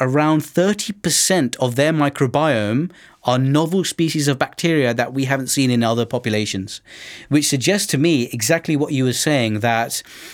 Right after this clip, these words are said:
the stresses of modern life and maybe the vices of modern life, ultra-processed foods, stress, you know, emails, bosses, all these sort of things,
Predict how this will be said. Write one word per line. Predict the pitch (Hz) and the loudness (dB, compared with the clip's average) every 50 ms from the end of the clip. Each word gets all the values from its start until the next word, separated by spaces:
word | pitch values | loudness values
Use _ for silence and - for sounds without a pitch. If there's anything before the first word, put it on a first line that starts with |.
| - - _ - | -20 -16 _ -2
the | 123 131 127 123 120 117 117 117 123 - | 0 2 2 2 2 2 2 0 0 -2
stresses | - - - - - 180 180 175 - 185 165 147 | -4 -6 -4 0 0 0 0 2 0 0 2 2
of | 143 143 131 127 | 2 2 2 2
modern | 143 135 135 139 135 143 135 123 | 2 2 2 2 2 2 2 2
life | 113 110 123 139 135 - 131 | 2 2 2 0 0 -2 0
and | 120 117 117 | 0 2 2
maybe | 117 120 120 123 | 2 0 0 0
the | 123 127 | 0 0
vices | 110 120 123 151 170 - 175 143 120 | 2 2 0 2 2 0 0 0 0
of | 120 110 | 0 2
modern | 113 107 107 107 107 104 | 2 0 2 0 0 0
life, | 101 101 113 139 - - - - - - - - - | 2 2 0 0 -2 -6 -14 -18 -18 -18 -14 -2 0
ultra-processed | 123 123 - - - - - 113 104 - 120 110 - - | 0 0 0 -4 -6 -4 -4 -4 -2 -2 -4 -6 -6 -2
foods, | - 185 190 185 180 175 180 175 151 143 - - - - - | 0 2 2 4 2 2 0 0 -2 -6 -10 -10 -14 -18 -10
stress, | - - - - 156 156 160 156 - - - - - _ | -8 -8 -2 0 2 2 2 0 -2 -6 -8 -8 -6 _
you | 123 | -2
know, | 123 131 131 127 123 110 107 110 - - 101 - - - | 0 0 0 0 0 -2 -4 -8 -12 -14 -16 -12 -6 -2
emails, | 151 147 139 131 127 127 127 123 117 104 | 0 2 2 2 0 0 0 -2 -4 -2
bosses, | - 131 127 - - 127 120 113 | -2 -2 -2 0 -2 -2 -2 0
all | 120 120 123 | -2 -2 -2
these | 123 117 - | -2 -4 -4
sort | - 120 | -4 -6
of | 113 - | -8 -2
things, | - 131 123 123 123 123 123 120 117 | 0 0 2 2 2 0 -2 -2 -4